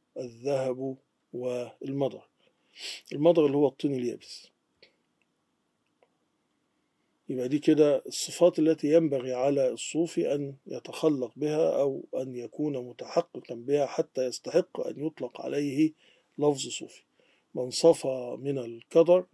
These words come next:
الكدر اللي هو إيه؟ ظلمات الآثام والذنوب والقطيعة عن الله والغفلات. وامتلأ من الفكر، التفكير في آيات الله وفي صفاته وفي تجلياته فيما كل، في كل ما حوله.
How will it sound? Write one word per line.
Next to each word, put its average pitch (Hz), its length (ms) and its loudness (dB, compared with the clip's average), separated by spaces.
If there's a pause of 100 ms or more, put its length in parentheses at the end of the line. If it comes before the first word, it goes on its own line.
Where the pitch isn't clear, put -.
الكدر 135 420 -2
اللي 117 120 -10
هو 139 200 0
إيه؟ 139 180 -2
ظلمات 123 520 -2
الآثام 135 840 -8
والذنوب 120 880 -12 (600)
والقطيعة 123 800 -2
عن 117 140 -12
الله 120 360 -4
والغفلات. 147 640 2 (600)
وامتلأ 135 580 4
من 147 200 0
الفكر، 165 640 2 (1000)
التفكير - 480 -4
في 135 240 -4
آيات 127 340 -4
الله 120 440 -2
وفي 123 760 -6
صفاته 139 720 -4
وفي 127 300 -8
تجلياته 127 920 -6
فيما 123 480 -12
كل، 131 260 -10
في - 160 -16
كل 151 280 -4
ما 143 120 -6
حوله. - 360 -10